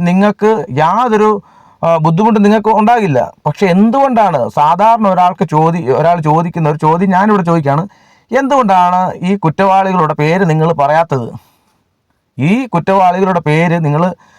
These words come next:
പറയ-, പ-, പറയാതിരിക്കുമ്പോൾ അത് ഇവിടെ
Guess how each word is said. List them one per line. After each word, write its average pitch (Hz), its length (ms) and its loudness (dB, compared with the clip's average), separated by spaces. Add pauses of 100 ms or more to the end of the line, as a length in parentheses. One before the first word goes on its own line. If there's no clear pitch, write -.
(220)
പറയ-, 139 300 0
പ-, 135 500 0
പറയാതിരിക്കുമ്പോൾ 156 800 0 (680)
അത് 196 160 2
ഇവിടെ 240 520 0